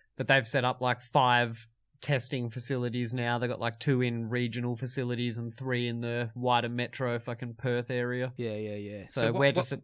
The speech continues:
Speaker 2: what were you at in terms of your ca-, cases?
Speaker 1: Three thousand four hundred, I think, over n-,
Speaker 2: Jesus.
Speaker 1: last night.
Speaker 2: Christ. I tell you what, though, the numbers just start to become meaningless. And I know that
Speaker 1: Yeah,
Speaker 2: sounds
Speaker 1: we're
Speaker 2: quite
Speaker 1: gonna, that's,
Speaker 2: cold,
Speaker 1: and that's
Speaker 2: but
Speaker 1: what
Speaker 2: it's
Speaker 1: that
Speaker 2: just like, what
Speaker 1: dude's,
Speaker 2: the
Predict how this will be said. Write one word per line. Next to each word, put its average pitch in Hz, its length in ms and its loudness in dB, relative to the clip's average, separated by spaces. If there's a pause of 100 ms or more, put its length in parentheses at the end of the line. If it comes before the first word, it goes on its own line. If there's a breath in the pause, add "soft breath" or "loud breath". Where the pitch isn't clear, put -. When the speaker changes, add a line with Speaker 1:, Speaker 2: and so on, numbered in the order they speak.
Speaker 2:
what 170 180 -2
were 196 80 0
you 190 200 2
at 110 180 -4 (240)
in 139 80 -8
terms 143 380 -2
of 127 160 -4
your 123 240 -2 (400)
ca-, - 260 -6
cases? 123 640 -2 (180)
Speaker 1:
Three 151 280 4
thousand 131 520 2
four 127 380 0
hundred, 123 380 0
I 120 60 2
think, 127 280 -4 (120)
over 120 220 -2
n-, 120 120 -2
Speaker 2:
Jesus. 117 360 -6
Speaker 1:
last 123 380 2
night. 127 240 -4 (100)
Speaker 2:
Christ. 117 560 -4
I - 40 -10
tell 147 200 -2
you 143 80 2
what, 131 160 4
though, 117 140 2
the 123 140 2
numbers 147 360 2
just - 160 -6
start 104 260 -4
to - 60 -10
become 107 440 -4 (400)
meaningless. 147 640 0
And 123 140 -2
I 117 60 -2
know 127 160 0
that - 180 -4
Speaker 1:
Yeah, 160 120 6
Speaker 2:
sounds 127 120 4
Speaker 1:
we're 180 160 10
Speaker 2:
quite 147 40 6 (120)
Speaker 1:
gonna, - 100 2
that's, 185 160 8
Speaker 2:
cold, 151 140 6
Speaker 1:
and 147 80 8
that's 185 140 6
Speaker 2:
but 196 60 6
Speaker 1:
what 180 40 8
Speaker 2:
it's 156 60 2
Speaker 1:
that 165 80 8
Speaker 2:
just 131 120 2
like, - 60 2
what 156 120 6
Speaker 1:
dude's, 127 200 2
Speaker 2:
the - 60 -12